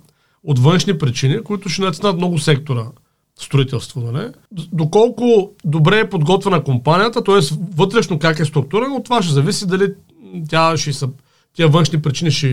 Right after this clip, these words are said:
я докарат до фалит или не. Сега предполагам, че повечето не са много добре подготвени, нали, така статистически. Било, защото не го очакват това да се случи, било, защото го очакват, ама си мислят, че мине още много време, било, защото очакват го, не си мислят, че мине много време, но просто не знаят какво да направят.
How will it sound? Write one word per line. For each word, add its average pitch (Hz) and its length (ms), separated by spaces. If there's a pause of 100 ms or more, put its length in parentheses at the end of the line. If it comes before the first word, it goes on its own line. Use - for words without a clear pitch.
(160)
я 151 140
докарат 143 320
до 131 80
фалит 139 320
или 160 120
не. 135 220 (160)
Сега 185 160
предполагам, 180 460
че - 140
повечето 165 340
не 190 60
са 196 120
много 156 180
добре 120 180
подготвени, 117 480 (220)
нали, 139 140
така 123 220
статистически. - 880 (580)
Било, 170 200
защото 185 300
не 160 80
го 156 100
очакват 156 460
това 135 140
да 123 80
се 117 100
случи, 139 420 (640)
било, 156 260
защото 196 360
го 160 100
очакват, 202 420
ама 175 140
си 165 100
мислят, 175 240
че - 120
мине 175 100
още 160 200
много 139 200
време, 151 400 (480)
било, 185 240
защото 226 640 (500)
очакват 226 500
го, 247 140
не 247 100
си 196 140
мислят, 247 280
че - 120
мине 214 120
много 208 240
време, 247 200
но 226 140
просто 202 260
не 185 80
знаят 175 220
какво 151 280
да 139 60
направят. 110 440